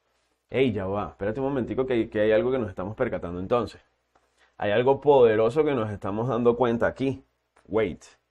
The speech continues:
Así como pasó con la multiplicación de potencias, parece que está sucediendo con la división de potencias. Porque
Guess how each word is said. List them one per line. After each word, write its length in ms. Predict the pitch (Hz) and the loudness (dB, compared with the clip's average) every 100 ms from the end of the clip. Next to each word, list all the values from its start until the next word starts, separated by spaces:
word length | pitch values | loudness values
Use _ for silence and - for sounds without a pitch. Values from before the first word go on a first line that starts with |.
| _ _ | _ _
Así 240 | - 101 104 | -10 -6 -4
como 180 | 127 | -2
pasó 240 | 113 92 95 | -2 -4 -4
con 140 | 110 | -4
la 80 | 123 | -2
multiplicación 640 | 127 123 104 90 85 85 95 | -4 -4 -6 -6 -8 -8 -6
de 80 | |
potencias, 640 | 107 135 127 107 110 - - _ _ _ - | -4 -2 -4 -4 -8 -10 -20 _ _ _ -10
parece 460 | 80 80 80 - | -8 -8 -10 -12
que 80 | - | -10
está 240 | 113 - - | -10 -10 -10
sucediendo 560 | 104 120 90 80 92 | -8 -6 -6 -6 -8
con 180 | 113 117 | -6 -4
la 140 | 107 | -4
división 520 | 98 95 85 - 65 73 | -4 -4 -6 -10 -14 -16
de 100 | 73 | -12
potencias. 640 | 87 151 147 92 - _ _ _ _ _ | -6 -2 -4 -6 -18 _ _ _ _ _
Porque 460 | - 117 123 117 | -4 -2 0 0